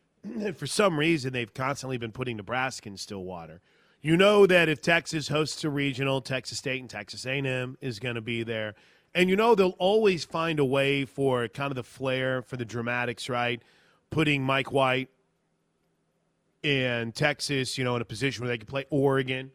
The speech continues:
a couple years after he left, putting, uh, they're always kind of trying to find ways to have matchups that could be intriguing. So I thought that they would put, you know, either Oregon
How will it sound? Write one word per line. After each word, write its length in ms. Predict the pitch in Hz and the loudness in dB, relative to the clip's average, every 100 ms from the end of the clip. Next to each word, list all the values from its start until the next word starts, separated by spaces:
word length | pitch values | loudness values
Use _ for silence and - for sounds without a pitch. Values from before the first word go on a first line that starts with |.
| _ _ _ _ _ _ _ | _ _ _ _ _ _ _
a 20 | |
couple 240 | - 143 143 | -2 -2 0
years 240 | 139 131 | 2 2
after 280 | 143 135 139 | 2 0 -4
he 280 | 101 127 143 | -6 -4 -2
left, 540 | 139 139 135 135 - | 2 4 4 2 -4
putting, 480 | - 151 143 139 135 - _ _ _ _ _ _ 165 143 - | -2 0 2 2 0 -8 _ _ _ _ _ _ -16 -12 -2
uh, 240 | 147 131 127 127 | 0 0 -2 -8
they're 160 | 143 151 | -2 4
always 240 | 170 170 | 6 6
kind 240 | - 156 160 | 2 -4 -4
of 140 | - | -6
trying 260 | - 143 160 | -8 -4 -4
to 60 | 151 | -4
find 380 | - 147 156 | -4 -2 0
ways 400 | 131 143 151 147 | 2 2 2 0
to 80 | - | -4
have 260 | 123 143 117 | -2 -2 -4
matchups 800 | 120 123 139 - 143 139 - - | -4 -2 -2 -2 -2 -2 -6 -10
that 240 | 123 - | -10 -8
could 220 | 139 123 | -8 -6
be 480 | 131 139 139 135 123 _ _ _ - | -2 -2 0 -2 -4 _ _ _ -2
intriguing. 600 | 156 151 - 151 131 135 | -2 0 0 2 0 0
So 160 | - 143 | 0 0
I 140 | 160 | 0
thought 280 | - 151 123 | 0 0 0
that 60 | |
they 160 | 123 139 | -2 -2
would 160 | 131 - | -4 -2
put, 280 | 139 127 - _ _ _ - | 0 0 -2 _ _ _ -12
you 80 | 123 | -4
know, 100 | 139 | 0
either 220 | 139 131 | 0 0
Oregon 1000 | 160 151 165 165 147 147 147 147 143 143 | 4 6 8 6 4 2 2 2 -4 -8